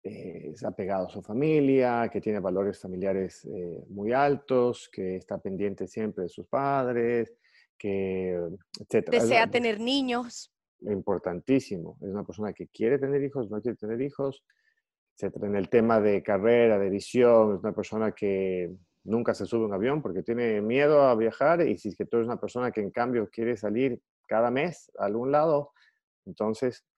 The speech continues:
Speaker 1: describe esa persona ideal. Entonces, cuando describimos a la persona ideal, ojo, estamos ahora utilizando el regalo de Dios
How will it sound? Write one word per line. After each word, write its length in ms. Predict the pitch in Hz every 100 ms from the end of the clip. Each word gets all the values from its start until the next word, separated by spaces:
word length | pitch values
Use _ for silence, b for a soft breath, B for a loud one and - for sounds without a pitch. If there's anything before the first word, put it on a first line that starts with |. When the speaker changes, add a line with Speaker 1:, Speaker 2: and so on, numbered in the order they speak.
| _ _ _ _ _ _ -
Speaker 1:
describe 480 | 127 - - 156
esa 180 | 151 135
persona 320 | 117 - 98 92
ideal. 180 | - - _ _ _ - _ _ _ - 123
Entonces, 640 | 107 127 - - - - - _ _ _ _ _
cuando 460 | 135 139 143 143 -
describimos 840 | 110 123 - - 127 160 196 196
a 80 | 143
la 120 | 117
persona 460 | - 110 - 131 135
ideal, 340 | 120 101 87 -
ojo, 440 | 123 - - - _ _ _ _
estamos 440 | - - 135 165 147
ahora 240 | 127 131
utilizando 520 | 123 110 - 113 120
el 80 | 117
regalo 360 | 101 98 113 110
de 120 | 95
Dios 400 | 98 104 -